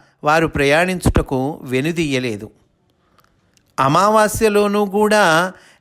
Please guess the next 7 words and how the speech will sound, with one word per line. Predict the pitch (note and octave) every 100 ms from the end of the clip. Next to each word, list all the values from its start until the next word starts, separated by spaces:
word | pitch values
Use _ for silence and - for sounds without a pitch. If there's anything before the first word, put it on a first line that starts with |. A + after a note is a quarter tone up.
| D3
దేవుడున్నాడు | C#3 D3+ E3 G#3 G#3+ G3+ G3+ F#3+ C#3 A2+ _ _ _ _ _ -
అనడివారు. | C3 C3 B2+ C3 B2+ G#2+ G#2+ - _ _ _ _ _ _ _ _ _ _ _ _ F3
"ఈరోజే | F#3+ A#3+ A#3 A#3
పోదాము" | A3+ A3+ G#3 G#3+ G#3 G3+ C3 - _ -
అనడివారు. | C#3+ C#3 C3 A#2 A2+ - _ _ _ _ _ _ _ _ _ _ -
ఈ | C#3+
విషయమును | B2+ - E3 F#3 D3 C#3 F3